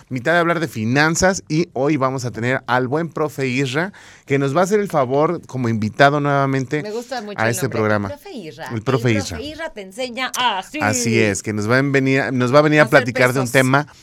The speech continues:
Speaker 1: maravilloso para que usted esté muy bien informado. Saque lápiz o pluma y papel para que anote los consejos. También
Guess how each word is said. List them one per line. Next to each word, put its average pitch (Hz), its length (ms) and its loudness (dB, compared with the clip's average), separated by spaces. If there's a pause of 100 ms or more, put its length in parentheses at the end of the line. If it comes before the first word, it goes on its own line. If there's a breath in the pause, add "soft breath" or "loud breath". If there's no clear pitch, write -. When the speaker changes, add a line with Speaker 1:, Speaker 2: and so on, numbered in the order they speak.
(140)
Speaker 1:
maravilloso 151 920 2
para 127 160 0
que 110 40 -2
usted 110 120 -6
esté 127 140 -4
muy 135 180 0
bien 135 180 0
informado. 135 680 2 (220 loud breath)
Saque 156 460 2
lápiz 160 800 2 (120)
o 135 260 0
pluma 156 600 0
y 156 140 -4
papel 165 540 4 (300 loud breath)
para 110 200 0
que 110 120 -6
anote 110 240 -4
los 135 160 -4
consejos. - 720 -8
También 127 440 2